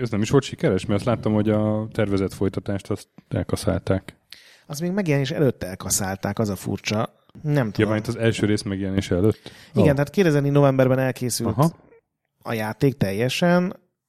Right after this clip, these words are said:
Speaker 2: akkor két koncepción kezdtek el dolgozni.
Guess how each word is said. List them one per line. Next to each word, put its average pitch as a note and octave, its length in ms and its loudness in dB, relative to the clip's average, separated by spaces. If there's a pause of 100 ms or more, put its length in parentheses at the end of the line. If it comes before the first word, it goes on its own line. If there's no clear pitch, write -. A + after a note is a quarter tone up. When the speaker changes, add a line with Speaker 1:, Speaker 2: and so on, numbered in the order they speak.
(160)
Speaker 2:
akkor C#3+ 240 0
két E3 320 2
koncepción A2+ 680 -2
kezdtek A2 380 -6
el G#2+ 120 -4
dolgozni. B2 720 -2